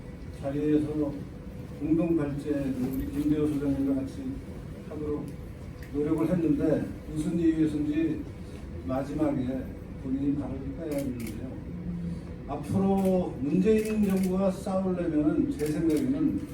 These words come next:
저 같은 정통 보수파 세력은 물론이고, 신좌파, 스스로를 김대한 선생님이 얘기하신 신좌파 세력과 또 요새 그 방금 이름을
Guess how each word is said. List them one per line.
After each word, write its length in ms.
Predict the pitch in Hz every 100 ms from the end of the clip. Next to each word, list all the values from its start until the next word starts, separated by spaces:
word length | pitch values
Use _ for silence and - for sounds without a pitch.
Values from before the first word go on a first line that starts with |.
| - -
저 80 | 147
같은 580 | 151 190 - 196 202 - - - - - - -
정통 640 | 165 190 - - - -
보수파 680 | 151 156 165 - - - - - -
세력은 340 | 151 156 165
물론이고, 840 | 143 143 143 135 135 - - - - - -
신좌파, 880 | - 226 220 - 147 - 151 113 - - - - - -
스스로를 680 | 196 185 190 185 165 170 - - -
김대한 440 | - - 156 180 175
선생님이 380 | 160 165 165 160
얘기하신 460 | 147 147 147 156 151
신좌파 680 | - 190 190 - - 156 147
세력과 1040 | 143 139 139 - - 127 123 147 151 - - - - - - - - - - - -
또 500 | 147 143 143 143 143 - - - - - - - - - - - - - - - 147
요새 220 | 151 170
그 500 | 165 151 151 139 131 - - - - - - - - -
방금 240 | 147 151
이름을 420 | 147 147 147 147